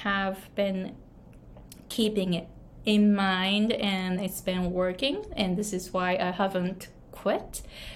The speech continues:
And this is why creating content is, like, pretty fun for me, because I'm doing it for myself. So do that so that you can keep making content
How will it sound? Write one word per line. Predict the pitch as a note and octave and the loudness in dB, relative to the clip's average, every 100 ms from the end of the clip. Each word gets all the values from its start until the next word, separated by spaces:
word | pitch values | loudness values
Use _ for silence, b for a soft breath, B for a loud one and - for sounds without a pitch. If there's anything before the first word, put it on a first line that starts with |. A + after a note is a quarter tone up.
| B - | B 2
And | F#3 F#3 F3+ F3+ F#3 - F#3 | 4 4 2 2 0 0 -2
this | F#3+ F#3 | -2 0
is | F3+ - | -4 -4
why | F#3+ F3+ F3+ F3 F3 | -2 0 2 2 0
creating | - F#3 F3+ F#3 | -2 -2 -2 -2
content | F3 - F3 F3+ F3 F3+ F3+ - | -4 -2 -2 -2 -2 -2 -2 0
is, | F3+ F3 - - - | 0 0 -6 -8 -2
like, | A3+ G#3+ - | 2 2 -2
pretty | - C#4+ A3 - | -4 -2 -4 -8
fun | - - G#3+ G#3+ A#3+ A#3+ | -4 4 4 4 0 -4
for | - C#4 | -2 0
me, | C4+ C#4+ | 2 0
because | - - F3+ | -2 -4 -2
I'm | E3+ F3 F3 | 0 2 2
doing | G3 G3+ G3 | 2 2 0
it | - | -2
for | - G3 F#3+ | 0 2 2
myself. | F#3 F3 - - - - - B B B | 0 -2 -2 -4 -4 -6 -10 B B B
So | - - G3+ F#3+ F#3 F#3 F3 A3 - - - - | -4 4 8 8 8 4 0 -4 -12 -18 -18 -6
do | G#3 C#4+ F#4+ | 0 2 2
that | - E3 F3+ A3 - | 2 0 0 0 -2
so | G3+ | 0
that | F3+ | 2
you | F3+ E3+ | 2 0
can | F#3 F3+ | -2 -4
keep | - F3+ - - | -2 -4 -4 -8
making | F#3 F3+ F3 F3 F3+ F3 F3 | -2 0 0 0 0 -2 -4
content | - - E3+ E3+ - - - - | -10 -6 -4 -4 -8 -12 -14 -16